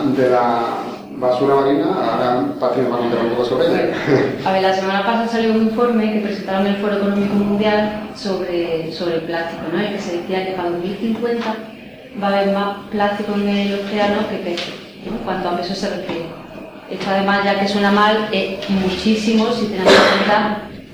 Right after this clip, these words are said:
Speaker 2: que el plástico es un material que pesa muy poquito. Entonces, imaginaros la cantidad de plástico que hace falta para equiparar el peso de un atún o de una ballena ya.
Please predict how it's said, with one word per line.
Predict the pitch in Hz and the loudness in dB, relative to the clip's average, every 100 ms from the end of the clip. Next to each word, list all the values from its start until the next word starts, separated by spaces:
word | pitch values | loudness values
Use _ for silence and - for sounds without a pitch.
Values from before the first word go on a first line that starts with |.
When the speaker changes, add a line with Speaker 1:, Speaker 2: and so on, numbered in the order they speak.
| - | -6
Speaker 2:
que | 190 | -4
el | 180 | -2
plástico | 175 170 180 | 0 0 -2
es | 185 | -2
un | 185 | 0
material | 185 185 | 0 -2
que | 196 | -2
pesa | 214 202 | -2 -2
muy | 180 | -2
poquito. | - - 233 185 | -4 -6 -6 -4
Entonces, | 175 170 - 175 170 | -4 -6 -10 -6 -6
imaginaros | 175 175 170 175 180 185 | -6 -8 -6 0 2 2
la | 190 | 0
cantidad | 196 196 190 | 0 0 0
de | 185 | 2
plástico | 190 190 190 175 | 2 0 -2 -4
que | 185 | -4
hace | 185 - | -4 -4
falta | 196 196 190 | -4 -2 -2
para | 190 | 0
equiparar | 190 180 175 175 - 175 | -2 0 2 2 0 -4
el | 185 175 | -6 -6
peso | 175 175 | -6 -6
de | 180 | -6
un | 175 | -4
atún | 175 196 202 220 208 | -4 -2 -2 -2 -4
o | 180 | -6
de | 170 160 160 165 | -4 -4 -4 -6
una | 165 | -4
ballena | 170 170 175 185 | -4 -4 -4 -4
ya. | 180 180 | -2 -2